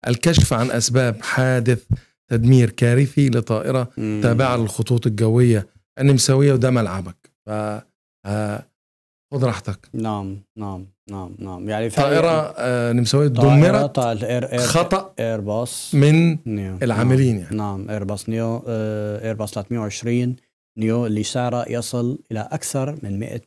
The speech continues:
Speaker 2: مليون يورو.
Speaker 1: نعم.
Speaker 2: فتخيل يا سيدي الكريم هذا الخطأ، ما أتمنى لو أنه الصورة بتقدر نطالعها بشكل أو
Speaker 1: هو
Speaker 2: بآخر.
Speaker 1: تم شرائها بخمسين مليون.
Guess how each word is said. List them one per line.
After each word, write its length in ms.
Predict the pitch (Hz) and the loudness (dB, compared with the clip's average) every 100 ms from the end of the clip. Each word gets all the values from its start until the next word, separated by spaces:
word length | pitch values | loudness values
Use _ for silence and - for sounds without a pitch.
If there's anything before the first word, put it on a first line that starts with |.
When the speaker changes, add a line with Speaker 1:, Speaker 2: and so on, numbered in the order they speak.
| - | -10
Speaker 2:
مليون 600 | 95 98 104 107 110 123 _ _ | -6 -4 -4 -4 -4 -8 _ _
يورو. 360 | 117 120 92 78 _ - | 0 0 -2 -8 _ -4
Speaker 1:
نعم. 280 | 131 110 95 _ _ _ | 0 0 -2 _ _ _
Speaker 2:
فتخيل 480 | 123 131 120 180 156 | -4 -2 2 2 2
يا 80 | 120 | 0
سيدي 300 | 110 139 117 | 0 0 0
الكريم 420 | 104 113 127 117 | -2 -2 0 0
هذا 180 | 127 117 | 0 -2
الخطأ، 380 | 107 147 143 123 | -4 -4 -6 -6
ما 340 | 117 110 110 | -4 -4 -6
أتمنى 320 | 113 131 127 | -4 -2 -2
لو 160 | 113 117 | -2 -2
أنه 100 | 113 | -2
الصورة 380 | 110 - 131 117 | -4 -4 -2 -2
بتقدر 360 | - 123 117 | -4 -4 -4
نطالعها 440 | 104 113 113 120 113 | -4 -4 -4 -4 -6
بشكل 360 | 107 - 117 | -6 -6 0
أو 60 | 135 | 4
Speaker 1:
هو 100 | 135 | 4
Speaker 2:
بآخر. 180 | 123 147 | 4 6
Speaker 1:
تم 160 | 151 | 6
شرائها 360 | 135 135 151 147 | 6 4 2 0
بخمسين 480 | 143 135 117 143 127 | 0 0 4 6 8
مليون. 420 | 110 208 170 | 8 8 8